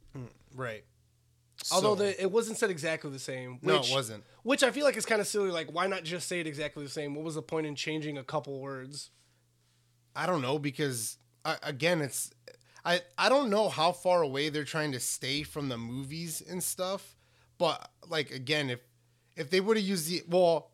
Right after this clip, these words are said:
Speaker 1: here's the thing, because they probably can't use the exact writing because that's probably owned by, like,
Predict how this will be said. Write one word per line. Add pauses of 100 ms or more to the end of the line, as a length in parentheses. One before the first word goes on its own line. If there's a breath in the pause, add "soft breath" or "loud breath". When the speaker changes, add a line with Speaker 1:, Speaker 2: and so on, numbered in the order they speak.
Speaker 1:
here's
the
thing,
because
they
probably
can't
use
the
exact
writing
because
that's
probably
owned
by, (680)
like,